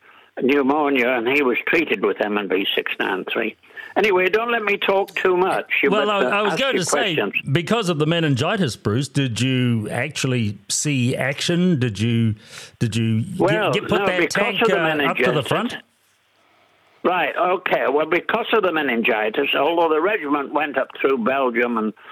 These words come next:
Speaker 1: uh, did a tremendous job, uh, and suffered casualties,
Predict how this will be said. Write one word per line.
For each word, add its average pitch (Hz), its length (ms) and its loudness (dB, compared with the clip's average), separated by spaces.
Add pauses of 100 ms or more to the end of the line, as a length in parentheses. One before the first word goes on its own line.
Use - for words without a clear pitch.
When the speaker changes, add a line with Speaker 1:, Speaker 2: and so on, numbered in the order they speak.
(260)
Speaker 1:
uh, - 180 0 (260)
did - 180 0
a 117 80 0
tremendous 135 560 0 (140)
job, 113 440 0 (440)
uh, 123 720 0 (120)
and 123 320 -2 (100)
suffered 127 340 -2
casualties, 120 800 -2